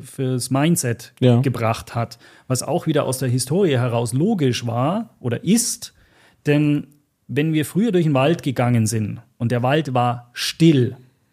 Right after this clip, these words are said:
Speaker 2: Dann war
Speaker 1: dann
Speaker 2: gefährlich.
Speaker 1: war das gefährlich, weil alle Vögel mucksmäuschenstill sind, weil irgendwo irgendeine Gefahr lauert.
Speaker 2: Ja.
Speaker 1: Und deswegen sind wir so getriggert
Speaker 2: Geil.
Speaker 1: über Vogelgezwitscher. Das heißt, ähm,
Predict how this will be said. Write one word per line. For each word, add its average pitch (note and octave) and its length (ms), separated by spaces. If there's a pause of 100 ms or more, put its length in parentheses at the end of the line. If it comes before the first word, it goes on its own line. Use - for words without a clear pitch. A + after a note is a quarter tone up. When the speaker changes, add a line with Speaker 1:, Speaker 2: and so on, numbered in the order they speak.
(140)
Speaker 2:
Dann A2+ 140
war A#2 80
Speaker 1:
dann A#2+ 80
Speaker 2:
gefährlich. A#2+ 280
Speaker 1:
war C3+ 80
das D3 200
gefährlich, D3 580
weil A#2+ 160
alle E3 240
Vögel E3+ 420
mucksmäuschenstill C#3+ 1000
sind, G3 120
weil C3 140
irgendwo F#3 500
irgendeine E3+ 320
Gefahr C#3+ 380
lauert. A#2 460 (180)
Speaker 2:
Ja. - 80 (260)
Speaker 1:
Und B2 140
deswegen F3+ 480
sind D3 240
wir D3+ 140
so E3 180
getriggert F3+ 580
Speaker 2:
Geil. A2+ 140
Speaker 1:
über A#2+ 100
Vogelgezwitscher. B2+ 720
Das A#2+ 220
heißt, C#3 360
ähm, C3+ 420